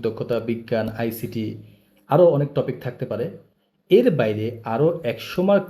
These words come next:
থাকবে আপনি যেই সাবজেক্টে অনার্স করেছেন সেই সাবজেক্টের ওপর। আপনি যদি অ্যাকাউন্টিং ডিপার্টমেন্টের হয়ে থাকেন, সেই অ্যাকাউন্টিংয়ের ওপর একশো মার্কের এমসিকিউ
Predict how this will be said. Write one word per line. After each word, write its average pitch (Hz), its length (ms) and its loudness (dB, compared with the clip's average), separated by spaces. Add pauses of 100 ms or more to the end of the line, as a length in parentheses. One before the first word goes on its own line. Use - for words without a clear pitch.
থাকবে 113 320 -4 (440)
আপনি 120 220 -4 (120)
যেই 160 180 4 (100)
সাবজেক্টে 123 420 -2 (220)
অনার্স 151 260 0 (100)
করেছেন 110 360 -2 (420)
সেই 151 240 0
সাবজেক্টের 110 460 -2
ওপর। - 180 -8 (420)
আপনি 120 280 -2
যদি 143 140 4 (100)
অ্যাকাউন্টিং 151 440 0 (120)
ডিপার্টমেন্টের 127 560 -2
হয়ে 110 200 -2
থাকেন, 135 240 -2 (460)
সেই 135 240 -2
অ্যাকাউন্টিংয়ের 170 580 2
ওপর 160 180 2 (220)
একশো - 320 -4
মার্কের 123 400 0 (160)
এমসিকিউ 113 400 -4